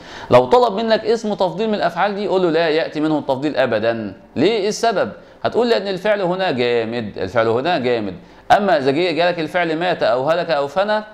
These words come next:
قول له برضه: "لا يأتي منه التفضيل أبدا". طب ليه برضه؟ قال لك: "لأنه فعل لا تتفاوت فيه الصفة"، فعل لا تتفاوت فيه الصفة.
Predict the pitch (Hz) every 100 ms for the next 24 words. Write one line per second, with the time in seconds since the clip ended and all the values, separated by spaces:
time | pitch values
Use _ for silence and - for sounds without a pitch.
0 | - - 147 147 156 151 147 147 151 147
1 | 139 127 139 143 135 117 101 95 127 123
2 | 180 202 214 147 110 - - - 135 127
3 | 117 147 135 165 165 143 185 214 151 165
4 | 175 170 147 - 139 117 - 110 92 85
5 | - - 127 123 131 135 123 120 139 127
6 | - 156 151 160 160 - - - 185 -
7 | 110 92 69